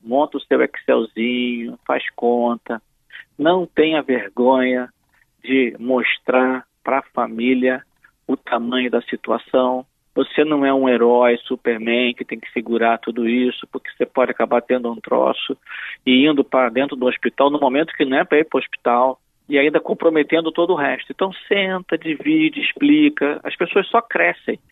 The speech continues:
em momentos como esse. Começa a botar as contas na mesa, ó, acabou aquela coisa de só Coca-Cola,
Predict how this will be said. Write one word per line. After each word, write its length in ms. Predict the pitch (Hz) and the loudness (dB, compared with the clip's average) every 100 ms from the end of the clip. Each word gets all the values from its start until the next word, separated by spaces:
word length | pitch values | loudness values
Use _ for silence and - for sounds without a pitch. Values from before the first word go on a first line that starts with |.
| - | -4
em 80 | 135 | 0
momentos 380 | 135 135 127 - | 2 0 -2 0
como 280 | 131 123 | 0 0
esse. 160 | 104 101 - - _ - | -4 -6 -14 -20 _ 0
Começa 380 | 127 170 185 | 2 2 0
a 20 | 175 | 0
botar 280 | 170 160 | 0 0
as 80 | 151 | -2
contas 360 | - 147 - 120 | 0 0 0 -2
na 100 | 110 | 0
mesa, 260 | 139 147 | 2 2
ó, 20 | 113 | 0
acabou 460 | - 131 117 147 | -2 -2 2 4
aquela 260 | 147 - - | 4 0 -4
coisa 300 | - 131 117 | 0 0 0
de 100 | - | -4
só 140 | 127 | -4
Coca-Cola, 840 | - - - - 151 160 160 156 | -4 -8 -6 0 4 6 6 4